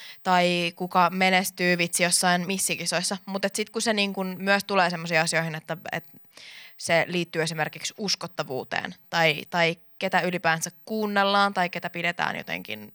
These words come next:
jopa miellyttävämpänä tyyppinä. Se koskettaa niin paljon erilaisia asioita, niin, niin kun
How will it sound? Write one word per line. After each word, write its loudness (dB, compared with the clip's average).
jopa -8
miellyttävämpänä -4
tyyppinä. 0
Se -2
koskettaa 2
niin 0
paljon 4
erilaisia 4
asioita, 4
niin, 4
niin 0
kun 0